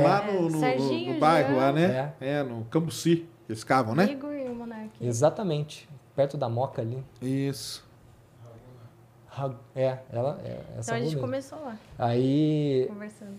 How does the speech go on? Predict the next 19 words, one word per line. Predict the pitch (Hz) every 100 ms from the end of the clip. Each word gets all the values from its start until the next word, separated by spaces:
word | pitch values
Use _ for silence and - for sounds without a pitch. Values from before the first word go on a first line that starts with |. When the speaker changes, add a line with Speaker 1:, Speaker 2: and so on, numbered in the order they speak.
| -
Speaker 3:
aí | 135 143
eu | 165 165 - - - - 180 - - - - - - -
conversei | - 165 160 165
com | 165
ele, | 180 233
ele | 196 156
me | 151
passou | 160 151 160 156
o |
preço | - 180 254 - 294
e |
eu | 262
falei: | 254 240 233 254 - - - - -
legal, | 269 180 165
não | 170 170
tenho | 165 165
condição | 165 - 151 170
nenhuma, | 180 156 233 254 202 220 170
nenhuma. | 160 220 190 294 320